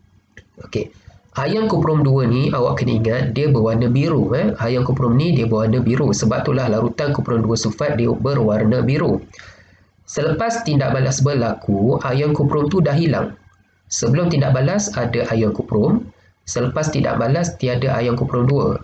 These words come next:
Ion kuprum dua ni berwarna biru, eh. Selepas tindak balas,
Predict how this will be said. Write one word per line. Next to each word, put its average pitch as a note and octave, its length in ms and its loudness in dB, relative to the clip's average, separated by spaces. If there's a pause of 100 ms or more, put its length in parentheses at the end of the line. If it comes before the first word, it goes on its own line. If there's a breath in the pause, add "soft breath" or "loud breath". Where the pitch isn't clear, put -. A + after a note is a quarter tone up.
(140)
Ion C3+ 160 0
kuprum C3+ 320 2
dua C3+ 160 4
ni F3 160 2
berwarna A2+ 480 2
biru, G#2+ 560 2
eh. - 160 -2 (480 loud breath)
Selepas C#3 400 -2
tindak C3+ 240 2
balas, D3 400 -2